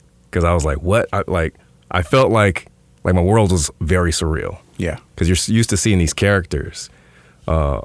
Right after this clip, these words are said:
Speaker 1: you know, on screen. But to see them in their costume, or, excuse me, their wardrobe in person and, like, acting with them, it was just like, "This can't be real."
Speaker 2: Yeah.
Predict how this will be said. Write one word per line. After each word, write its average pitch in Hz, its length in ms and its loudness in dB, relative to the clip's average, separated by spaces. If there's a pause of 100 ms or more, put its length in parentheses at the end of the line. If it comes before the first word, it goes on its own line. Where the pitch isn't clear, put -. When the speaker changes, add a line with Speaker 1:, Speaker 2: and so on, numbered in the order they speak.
(100)
Speaker 1:
you 92 100 0
know, 69 220 -4 (180)
on 82 220 0
screen. 90 500 0 (520)
But 90 120 2
to 85 80 2
see 117 220 2
them 104 140 2
in 95 60 4
their 82 80 2
costume, 98 800 0 (100)
or, 85 140 -2
excuse 82 200 -2
me, 76 60 2
their 78 120 0
wardrobe 98 560 4 (580)
in 95 160 2
person 85 580 2 (680)
and, 87 120 2
like, 78 200 0
acting 113 340 2
with 127 140 0
them, 143 120 0
it 107 60 2
was 95 160 2
just 80 200 -2
like, 71 380 -4 (600)
"This 226 140 -2
can't 165 240 2
be 87 100 2
real." - 420 -4
Speaker 2:
Yeah. 107 260 2